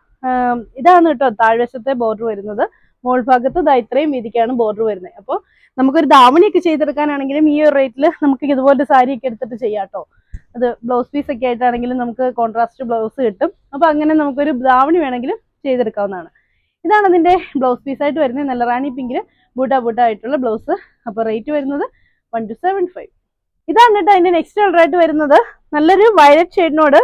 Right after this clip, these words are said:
വയലറ്റ് അല്ലെ പർപ്പിൾ ഷെയ്ഡിനോട് ഗ്രീൻ കളർ കോമ്പിനേഷൻ ആണ് വരുന്നത്. എല്ലാ വെറൈറ്റി വെറൈറ്റി കോമ്പിനേഷൻസും ആണ് വന്നിരിക്കുന്നത്. അടിപൊളിയായിട്ടുള്ള ജോർജറ്റ് ബനാറസി സാരി. അപ്പൊ ദാ ഇങ്ങനെയാണ് ഇതിന്റെ ബ്ലൗസ് പീസ് കൊടുത്തിരിക്കുന്നത്.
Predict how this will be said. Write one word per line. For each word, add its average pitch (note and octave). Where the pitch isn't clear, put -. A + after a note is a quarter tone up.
വയലറ്റ് C#4
അല്ലെ D4
പർപ്പിൾ D#4
ഷെയ്ഡിനോട് C#4+
ഗ്രീൻ C#4+
കളർ D#4
കോമ്പിനേഷൻ C4
ആണ് C4+
വരുന്നത്. A#3
എല്ലാ D4
വെറൈറ്റി D4
വെറൈറ്റി D#4
കോമ്പിനേഷൻസും D4+
ആണ് C4
വന്നിരിക്കുന്നത്. A#3
അടിപൊളിയായിട്ടുള്ള C#4
ജോർജറ്റ് A#3
ബനാറസി A#3
സാരി. A3
അപ്പൊ E4+
ദാ D#4+
ഇങ്ങനെയാണ് C4+
ഇതിന്റെ B3+
ബ്ലൗസ് A3+
പീസ് A#3
കൊടുത്തിരിക്കുന്നത്. G3